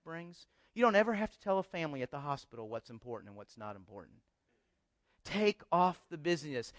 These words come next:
And by taking off the busyness, you know what we get to put on?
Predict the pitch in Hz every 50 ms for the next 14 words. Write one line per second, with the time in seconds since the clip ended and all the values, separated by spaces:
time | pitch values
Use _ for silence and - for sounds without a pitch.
0 | - - - 180 202 185 175 156 147 - - 226 226 - 214 208 202 202 190 -
1 | - 156 147 220 240 196 202 190 175 170 - - 170 180 185 185 185 170 175 160
2 | 180 175 - - - 196 175 180 180 185 196 208 208